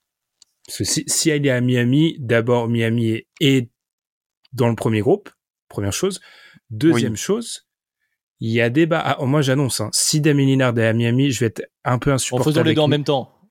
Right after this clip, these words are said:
Speaker 3: Vas-y,
Speaker 1: je vais
Speaker 3: fais
Speaker 1: être
Speaker 3: du Miami.
Speaker 1: <laughs> je risque d'être insupportable avec Miami cette année parce que pour moi, c'est, je, je pense que je déteste utiliser cette expression. Donc, ça veut vraiment dire que j-, j'y tiens vraiment. On, la,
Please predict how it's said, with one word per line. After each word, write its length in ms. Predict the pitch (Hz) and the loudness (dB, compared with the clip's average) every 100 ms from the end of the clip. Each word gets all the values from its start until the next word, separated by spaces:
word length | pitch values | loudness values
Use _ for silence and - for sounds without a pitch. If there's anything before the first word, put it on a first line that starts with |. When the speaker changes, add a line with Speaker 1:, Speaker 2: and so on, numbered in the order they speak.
| - | -6
Speaker 3:
Vas-y, 180 | 139 151 | 0 2
Speaker 1:
je 60 | |
vais 60 | 120 | 2
Speaker 3:
fais 40 | |
Speaker 1:
être 60 | 156 | 0
Speaker 3:
du 60 | 151 | 0
Miami. 360 | 147 139 120 - _ | 0 -2 -6 -10 _
Speaker 1:
<laughs> 260 | - - 170 | -16 -6 -2
je 180 | - | -2
risque 200 | 160 170 | 0 0
d'être 180 | 151 135 | 2 0
insupportable 600 | 135 - 131 135 - 131 | 0 -2 -2 -2 0 0
avec 160 | 127 - | 0 0
Miami 220 | 123 120 | 0 0
cette 140 | - | 0
année 160 | 120 131 | 0 0
parce 200 | 131 - | 0 -2
que 80 | 117 | -4
pour 220 | - 113 | -2 0
moi, 240 | 113 120 | 2 2
c'est, 640 | 123 - - 107 101 107 110 - - - - _ - - 165 | 2 0 0 -2 0 -2 -4 -10 -20 -20 -20 _ -8 -4 -4
je, 360 | - 113 127 147 | -2 0 2 0
je 220 | - 110 131 | -2 0 0
pense 600 | - 180 202 208 - - | 2 0 2 0 -4 -4
que 320 | - 135 160 _ _ _ _ _ _ _ _ _ _ _ _ _ - | 0 0 0 _ _ _ _ _ _ _ _ _ _ _ _ _ -8
je 100 | 110 | -4
déteste 500 | 98 135 139 147 - | 0 0 2 0 -2
utiliser 360 | 117 - 113 110 | -6 -2 0 0
cette 200 | - 104 | -2 -4
expression. 420 | 104 - - 156 | -4 -4 -6 -6
Donc, 180 | 175 107 | -8 -8
ça 100 | 104 | -4
veut 140 | 110 | -4
vraiment 360 | 104 127 131 131 | -2 0 0 0
dire 320 | 117 131 - | 0 -2 -2
que 240 | - 104 | -2 0
j-, 240 | 101 95 135 | 0 -2 -2
j'y 140 | 104 | -2
tiens 160 | 104 104 | -2 0
vraiment. 260 | 104 123 - - - - | 0 -2 -6 -16 -20 -8
On, 140 | 160 156 _ | -4 -4 _
la, 520 | - 127 123 120 120 | -6 -2 2 2 0